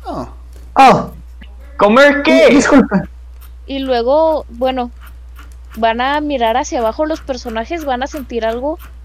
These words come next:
Speaker 4: cálido y mojado, van a mirar hacia abajo y van a ver que hay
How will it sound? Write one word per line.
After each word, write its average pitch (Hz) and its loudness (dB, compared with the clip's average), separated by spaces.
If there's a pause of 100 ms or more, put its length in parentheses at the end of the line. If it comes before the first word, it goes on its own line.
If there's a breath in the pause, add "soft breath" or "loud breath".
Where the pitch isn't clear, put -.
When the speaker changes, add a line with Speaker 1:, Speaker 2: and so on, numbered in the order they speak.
(560)
Speaker 4:
cálido 285 -2
y 254 -6
mojado, 226 -2
van 285 -2
a 277 -12
mirar 247 0
hacia 277 -6
abajo 240 -2
y 262 -8
van 220 -4
a 226 -4
ver 226 -6
que 233 -6
hay 214 -6